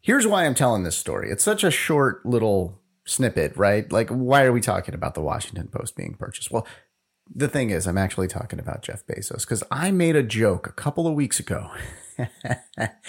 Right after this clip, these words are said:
He gets off the spaceship. He's got a cowboy hat on. And I made a little joke about him wearing a cowboy hat. Like, why does he deserve to wear a cowboy hat? I mean, come on, he's not a real cowboy, is he? I made that joke.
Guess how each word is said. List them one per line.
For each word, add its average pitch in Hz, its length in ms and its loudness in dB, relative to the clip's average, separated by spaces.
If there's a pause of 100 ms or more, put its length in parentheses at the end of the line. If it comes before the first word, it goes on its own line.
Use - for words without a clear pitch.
(480)
He 165 140 2
gets 190 240 4
off 180 240 4
the 170 80 2
spaceship. 160 560 2 (220)
He's 165 200 2
got 160 220 4
a 160 40 2
cowboy 113 540 0
hat 98 240 -4
on. 98 220 -8
And 123 120 -2
I 160 220 2
made 143 280 0
a 143 60 0
little 131 280 0
joke 113 360 2
about 104 300 2
him 110 160 4
wearing 101 340 0
a 98 60 -2
cowboy 90 400 -4
hat. - 220 -6
Like, - 120 -4
why 151 280 2
does 139 160 -4
he 143 120 -4
deserve 135 380 -4
to 135 60 -6
wear 131 140 2
a 117 60 -2
cowboy 113 360 0
hat? 113 180 2
I 110 40 0
mean, 113 120 -2
come 143 140 -4
on, 117 180 0
he's 127 120 -4
not 151 120 0
a 113 60 0
real 117 160 0
cowboy, 143 400 2
is 160 140 0
he? 180 180 0
I 143 100 0
made 196 280 -2
that 214 280 0
joke. 208 380 2